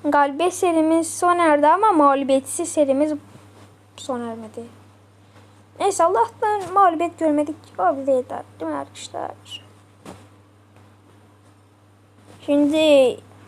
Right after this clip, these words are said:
bir beraberlik aldık ya, takımın ne diye formu mu falan düştü ya. Ama bir şey olmaz yani. Hep galibiyet olacak diye bir şey yok. Neyse. Ama bu maçı kazanacağız.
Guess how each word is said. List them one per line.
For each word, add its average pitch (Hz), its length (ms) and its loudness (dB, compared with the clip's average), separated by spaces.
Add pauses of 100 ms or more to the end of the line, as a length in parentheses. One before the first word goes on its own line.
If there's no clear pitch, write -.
(120)
bir 311 220 0
beraberlik 320 680 4
aldık 349 380 2
ya, 320 120 2
takımın 311 500 2 (1300)
ne 277 240 0
diye 247 400 0 (3000)
formu 302 640 2
mu 349 100 -2
falan 302 400 0
düştü - 260 -12
ya. 269 380 2
Ama 403 260 -4
bir - 40 -18
şey - 180 -4
olmaz 453 300 2
yani. 339 260 2 (600)
Hep 302 400 -2
galibiyet 302 340 0
olacak 302 320 -2
diye 311 140 -8
bir - 40 -18
şey - 200 -6
yok. 427 80 -8 (180)
Neyse. 311 300 -6 (320)
Ama 349 240 2
bu 302 100 -8
maçı 339 220 2
kazanacağız. 330 560 2